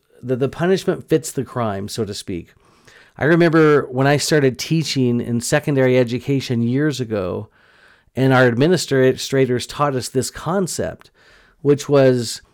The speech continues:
when it comes to classroom discipline, you know, there's everything from a slingshot, which is a really minor, light approach to a discipline problem, all the way up to, like, a bazooka, uh, or a flamethrower, whatever analogy you wanna use. And I just, it's just become clear to me over the years that a lot of parents,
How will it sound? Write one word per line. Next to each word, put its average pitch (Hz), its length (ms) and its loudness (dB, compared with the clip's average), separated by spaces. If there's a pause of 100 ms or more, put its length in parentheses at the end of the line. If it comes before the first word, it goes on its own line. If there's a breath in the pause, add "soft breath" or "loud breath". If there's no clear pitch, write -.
(140)
when 135 140 2
it 135 80 -4
comes 170 320 0
to 151 120 0
classroom 170 600 0
discipline, 110 640 -4 (640 soft breath)
you 131 100 -2
know, 135 120 4
there's 135 280 4
everything 156 460 2
from 135 400 2
a 120 120 -2
slingshot, 143 800 2
which 120 200 -2
is 113 100 -2
a 117 80 0
really 156 380 4
minor, 139 720 2 (220 soft breath)
light 131 480 4
approach 117 640 0
to 117 180 0
a 110 60 4
discipline 117 360 -2
problem, 113 400 -2
all 139 220 4
the 156 60 2
way 147 160 6
up 127 100 0
to, 147 100 -2
like, 135 220 0
a 131 60 0
bazooka, 120 680 0 (920 loud breath)
uh, 120 180 2
or 127 200 6
a 123 40 6
flamethrower, 131 800 4
whatever 135 320 4
analogy 131 460 2
you 131 100 4
wanna 123 180 0
use. 117 540 0
And 123 80 -4
I 127 80 0
just, 131 300 -6
it's 123 140 -10
just 147 200 -8
become 135 260 -4
clear 139 300 -4
to 135 80 -2
me 127 100 0
over 120 200 -2
the 120 100 -6
years 120 360 -4
that 120 180 -2
a 117 80 -6
lot 131 260 0
of - 240 -6
parents, 120 720 -4